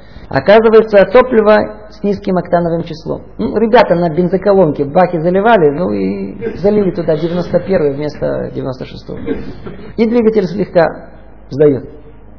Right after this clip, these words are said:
И тогда что исследователи полагают, дадим машине девяносто шестого бензина, о, порезвеет, настроение поднимется. Как вы и сказали, химия. Эй, ну обождите, того же результата можно как добиться путем другим. Водитель как на газ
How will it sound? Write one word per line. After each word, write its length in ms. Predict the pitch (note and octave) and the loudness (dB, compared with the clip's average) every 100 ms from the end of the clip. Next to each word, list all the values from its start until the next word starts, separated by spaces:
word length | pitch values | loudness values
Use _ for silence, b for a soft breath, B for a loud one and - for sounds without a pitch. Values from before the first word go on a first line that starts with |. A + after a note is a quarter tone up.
| - | 0
И 120 | F#3 | 4
тогда 260 | F#3+ F#3+ A3+ | 4 6 6
что 200 | - G#3 | 6 4
исследователи 540 | G3 A3 G#3+ G3 G3 | 6 4 4 2 2
полагают, 560 | F3+ F#3+ F#3 F#3+ F#3+ D#3 | 4 4 6 6 6 6
дадим 260 | D#3 A#3 | 4 6
машине 680 | A#3 - A#3 G#3+ G3 D#3+ C3+ | 4 4 4 6 6 6 4
девяносто 640 | A#2+ F#3+ F#3 G3+ G#3+ G#3 E3+ | 4 4 6 6 6 6 2
шестого 460 | D#3+ D3 F#3 E3 B2+ | 0 0 4 4 4
бензина, 520 | B2+ A2 A2+ A#2 D3 C#4 | 0 0 -2 -2 2 2
о, 160 | C#4+ | 2
порезвеет, 640 | - E4 A#3+ C4 D#4 D4+ - | 2 2 2 4 4 4 4
настроение 580 | G3 B3 B3 C4 B3+ | 4 6 8 8 6
поднимется. 520 | A#3+ A3 A3+ A3 G#3+ - - - - | 2 4 4 4 0 -10 -14 -20 -16
Как 200 | - D3+ | -2 2
вы 100 | A3 | 4
и 60 | A#3 | 4
сказали, 520 | - B3 D4+ E4+ E4+ | 4 6 8 8 6
химия. 580 | - C#4+ D#4+ D4 F3+ - - - | 2 2 4 2 -2 -8 -14 0
Эй, 160 | A#3 G#3+ | 4 6
ну 120 | F#3+ | 6
обождите, 920 | F#3 G3+ F#3+ D#4+ E4+ - G3 D3+ - B B B | 6 6 6 4 4 6 6 6 0 B B B
того 200 | - F3 | 2 6
же 180 | A#3+ B3+ | 8 8
результата 580 | A3+ G#3+ G#3 A3 A3 G#3+ | 6 4 4 4 6 4
можно 340 | G3 G3+ G3 | 6 6 6
как 280 | F#3+ F3+ D#3+ | 4 4 6
добиться 680 | F3+ D#3+ E3 E3 G#3 C4+ - | 4 4 0 2 0 0 -8
путем 340 | - - G3+ G#3 | -10 -2 0 0
другим. 600 | B3 A#3 D4 E4 - - - - - - | 0 2 4 4 0 -8 -18 -20 -20 2
Водитель 560 | G3+ A3+ C#4 A#3 G#3+ | 6 8 6 4 0
как 640 | - B3 A#3+ A3+ G#3 G3 G3+ | 2 4 8 8 8 6 4
на 120 | F#3+ | 4
газ 240 | F#3+ G#3+ | 6 4